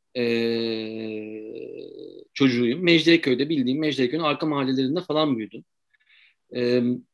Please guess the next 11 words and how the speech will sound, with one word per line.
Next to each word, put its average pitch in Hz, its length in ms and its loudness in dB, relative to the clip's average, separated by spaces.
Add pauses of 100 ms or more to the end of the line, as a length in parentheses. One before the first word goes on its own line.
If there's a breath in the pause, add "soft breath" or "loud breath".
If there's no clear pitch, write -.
(520)
babam, 165 440 4 (120)
annem 160 380 2 (120)
İ 139 100 4
E 143 60 2
T 147 120 -2
T'de, 151 280 2
şey, - 180 -2
Türkiye 143 300 -2
Elektrik - 280 -6
Kurumu'nda 127 520 2
memurdu. 135 600 2